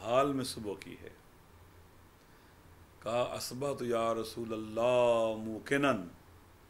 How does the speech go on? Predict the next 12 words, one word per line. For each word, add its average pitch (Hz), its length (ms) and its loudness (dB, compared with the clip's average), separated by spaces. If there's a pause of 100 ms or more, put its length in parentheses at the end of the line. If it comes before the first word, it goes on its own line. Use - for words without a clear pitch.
(1400)
اے 113 80 -4
اللہ 120 440 0
کے 120 80 -2
نبی، 120 380 -2
میں 127 220 0
نے 127 120 -2
حالت 110 440 -4
یقین 139 580 2
میں 120 100 2
صبح 101 300 -8
کی 82 120 -16
ہے۔" - 160 -20